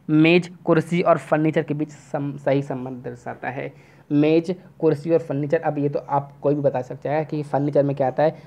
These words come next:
मेज और कुर्सी आते हैं। निम्नलिखित में से किस उत्तराकृति द्वारा प्रश्न आकृति पूरी होती है? इकतीसवें का बताना है, कौन सी आक-, अ, उत्तराकृति है जिसके द्वारा ये प्रश्न आकृति जो पूरी हो रही है।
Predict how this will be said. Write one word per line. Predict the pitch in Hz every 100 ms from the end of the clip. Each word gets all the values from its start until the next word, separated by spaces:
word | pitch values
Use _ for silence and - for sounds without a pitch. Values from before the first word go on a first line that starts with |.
| -
मेज | 143 147 147
और | 139
कुर्सी | 143 131 - 127
आते | 110 127
हैं। | 135 123 - - - -
निम्नलिखित | 170 185 180 180
में | 180
से | 175
किस | 190 180
उत्तराकृति | 165 147 156 151 160 147
द्वारा | 147 143 151
प्रश्न | - 147 170 170
आकृति | 135 139 143 156
पूरी | 147 165 165 180
होती | 139 123 123
है? | 120 120 - - - -
इकतीसवें | 156 151 170 151 165
का |
बताना | 147 147 147 165
है, |
कौन | 165 151
सी | 147 175 151
आक-, | 143 -
अ, | 156 139 143 -
उत्तराकृति | - 147 143 147 143 147
है | 185
जिसके | - - 160 147 165
द्वारा | 156 156
ये |
प्रश्न | 151 151 151
आकृति | 139 135 135 151
जो | 147
पूरी | 143 135 131
हो | 131
रही | 131 131 135
है। | - 131 -